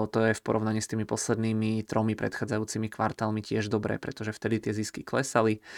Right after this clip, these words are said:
E, celkový net income bol sedem celá jedna miliardy amerických dolárov, hrubá marža päťdesiattri celá jedna percenta. Inak tie tržby potom sekvenčne klesli o päť celá tri percenta, ono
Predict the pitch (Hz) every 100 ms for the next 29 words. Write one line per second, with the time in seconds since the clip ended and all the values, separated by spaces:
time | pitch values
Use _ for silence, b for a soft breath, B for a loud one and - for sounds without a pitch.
0 | B B - - 117 117 110 110 110 107
1 | 113 110 113 110 110 - 107 110 - 110
2 | 110 107 107 107 107 107 107 107 110 107
3 | 107 - - 107 117 113 113 110 107 107
4 | 113 107 107 107 107 107 104 104 - 107
5 | - 113 110 - 113 110 110 107 107 B
6 | B B B B - 107 104 127 110 -
7 | 110 117 123 B B B 123 135 - 185
8 | 110 127 135 143 139 - 110 127 127 131
9 | 110 110 110 - 117 - 117 - 120 113
10 | 120 117 110 - - 113 110 110 110 107
11 | 107